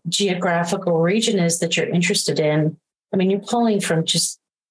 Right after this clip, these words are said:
thousands upon thousands of available data points that it feeds into your specific organization.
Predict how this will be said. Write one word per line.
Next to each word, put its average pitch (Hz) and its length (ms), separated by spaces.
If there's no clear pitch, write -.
thousands 180 580
upon 165 460
thousands 160 920
of 156 220
available 165 640
data 165 380
points - 640
that 165 140
it 143 120
feeds 165 420
into 151 880
your 170 340
specific 156 580
organization. 151 1160